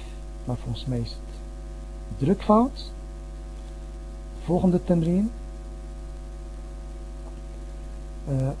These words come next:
tenminste, als er geen vragen zijn over wat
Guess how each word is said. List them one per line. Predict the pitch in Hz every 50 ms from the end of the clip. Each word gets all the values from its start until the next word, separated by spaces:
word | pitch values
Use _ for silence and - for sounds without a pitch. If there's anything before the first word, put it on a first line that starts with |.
| - -
tenminste, | - 156 170 165 - - -
als | 165 151 143
er | 156
geen | - - 147
vragen | 139 - 151 165 175 165 170 170 156
zijn | 165 175 175 185 190 202 -
over | 156 151 139 127 - - 127 120 120 - - - - - - - - - - - - - - 135 120 -
wat | 131 123